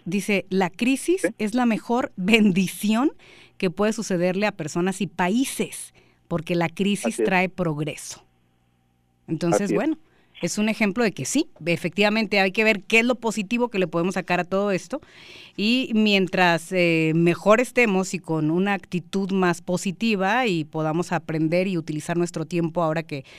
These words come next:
Speaker 1: nos toca estar de introspección con la familia, pues bueno, hacer las cosas que, que nunca antes hacíamos porque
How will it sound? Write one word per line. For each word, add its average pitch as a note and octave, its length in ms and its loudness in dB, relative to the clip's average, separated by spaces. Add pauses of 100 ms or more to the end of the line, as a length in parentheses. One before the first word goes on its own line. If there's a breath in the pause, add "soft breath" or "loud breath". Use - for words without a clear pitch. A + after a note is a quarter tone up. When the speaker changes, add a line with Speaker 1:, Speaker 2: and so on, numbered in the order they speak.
(180 loud breath)
Speaker 1:
nos D#3 200 -4
toca F3 240 -2
estar E3+ 320 0
de E3 100 0
introspección D#3+ 760 0
con E3+ 160 2
la D#3+ 100 4
familia, F3+ 520 2 (420 soft breath)
pues D#3+ 160 -6
bueno, G3+ 200 0
hacer D#3 440 -6
las D#3 240 -4
cosas D#3+ 400 -8
que, C3 320 -6 (760 soft breath)
que F#3+ 180 2
nunca A3 480 4
antes G#3+ 360 -2 (240)
hacíamos F#3 600 0
porque D3 560 -6